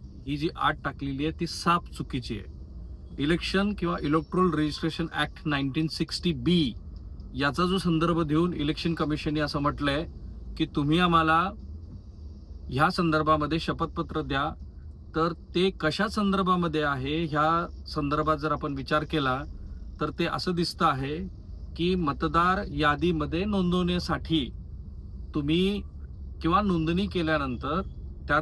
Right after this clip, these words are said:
काहीतरी रिव्हिजन करायचं आहे किंवा तुम्हाला आक्षेप घ्यायचा आहे, त्यावेळेला हा रूल लागू होतो. आणि त्या रूलप्रमाणे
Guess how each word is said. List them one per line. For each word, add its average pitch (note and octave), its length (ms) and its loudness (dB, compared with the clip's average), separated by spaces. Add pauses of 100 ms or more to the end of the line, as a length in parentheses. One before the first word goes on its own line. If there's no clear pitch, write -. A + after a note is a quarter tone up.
(120)
काहीतरी D#3+ 320 2
रिव्हिजन F3 440 2
करायचं E3 360 2
आहे A3 80 -2
किंवा G3 200 -2
तुम्हाला G#3 320 0
आक्षेप A3 460 0
घ्यायचा D#3 360 0
आहे, G#2+ 140 -6 (580)
त्यावेळेला G3 540 4
हा G#3 220 4
रूल F#3+ 260 4
लागू D#3 280 4
होतो. C#3 480 -4 (480)
आणि D#3+ 220 -2
त्या G3+ 560 2
रूलप्रमाणे E3 720 0